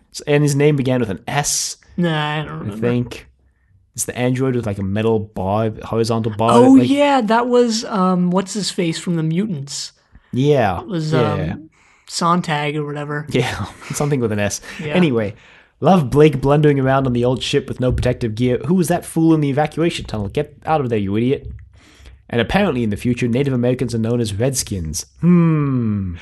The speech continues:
Speaker 1: In the shot of the Liberator leaving at the end of the episode, is that the London I see alongside it from Spacefall? Still, all in all, another great episode. Seven out of seven.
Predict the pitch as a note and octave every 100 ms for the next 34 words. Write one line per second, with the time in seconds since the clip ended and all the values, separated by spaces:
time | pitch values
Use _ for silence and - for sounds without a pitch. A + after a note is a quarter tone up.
0 | - - D#3+ D3+ - F3+ F#3 D#3 C#3+ C#3+
1 | D3 D3+ C#3 C#3 C#3+ C#3 C3 B2+ B2 A2+
2 | C#3 D3 - D3+ D3 B2 A#2 C3 - G#2
3 | B2 C#3+ D3 D3+ D3+ - _ C#3 C3 -
4 | D3+ D3 D3 D3 D3+ D#3 - A#2 - D3
5 | D3+ - F#3+ G#3 - _ _ - - E3+
6 | F3 - D3+ C#3 C3 B2 A#2 G#2+ G#2+ A2+
7 | A#2+ B2+ B2 A#2 C#3+ B2+ G#2+ F#2+ A#2 A#2
8 | A2